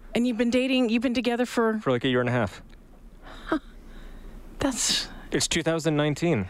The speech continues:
Speaker 1: I know, but that's,
Speaker 2: What can I
Speaker 1: that,
Speaker 2: say? I,
Speaker 1: that's
Speaker 2: I,
Speaker 1: shocking
Speaker 2: it's just,
Speaker 1: to me.
Speaker 2: I know, just a sign of the times,
Speaker 1: That's
Speaker 2: I guess.
Speaker 1: absolutely
Speaker 2: I don't
Speaker 1: shocking
Speaker 2: know
Speaker 1: to
Speaker 2: if
Speaker 1: me.
Speaker 2: I'm unusual. I, I don't think that I am in this regard. I'd be interested to hearing on the text line how many people actually write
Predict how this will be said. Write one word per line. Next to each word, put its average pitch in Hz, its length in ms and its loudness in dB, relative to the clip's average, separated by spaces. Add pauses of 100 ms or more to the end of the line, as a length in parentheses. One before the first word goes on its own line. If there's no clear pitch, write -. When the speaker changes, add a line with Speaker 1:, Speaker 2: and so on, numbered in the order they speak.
Speaker 1:
I 294 180 2
know, 320 220 2
but 208 120 -2
that's, 247 140 0
Speaker 2:
What 147 120 2
can 151 100 0
I 147 120 0
Speaker 1:
that, 320 80 0
Speaker 2:
say? 175 120 2
I, 127 180 2
Speaker 1:
that's - 120 -4
Speaker 2:
I, 127 80 2
Speaker 1:
shocking - 140 0
Speaker 2:
it's 453 120 2
just, 427 120 2
Speaker 1:
to 349 60 4
me. 220 180 2
Speaker 2:
I 113 120 0
know, 196 140 2
just 151 240 -2
a 120 60 2
sign 127 240 0
of 123 60 -4
the 131 60 0
times, 180 300 2
Speaker 1:
That's - 120 2
Speaker 2:
I - 20 2
guess. 175 140 0
Speaker 1:
absolutely 294 580 2
Speaker 2:
I 127 100 2
don't 170 180 2
Speaker 1:
shocking - 40 0
Speaker 2:
know 151 180 4
Speaker 1:
to 147 60 -2
Speaker 2:
if 156 60 -10
Speaker 1:
me. 151 60 2
Speaker 2:
I'm 143 120 2
unusual. 139 480 2
I, 113 180 0
I 196 120 0
don't 123 260 0
think 131 320 0
that - 120 2
I 101 120 2
am 98 260 2
in 101 60 4
this 101 200 0
regard. 107 300 2
I'd 139 120 0
be 131 120 2
interested 175 360 2
to 117 60 4
hearing 131 300 2
on 120 100 2
the 107 60 0
text - 340 -4
line 110 180 4
how 123 180 2
many 131 220 2
people 127 420 2
actually 113 320 0
write 107 460 0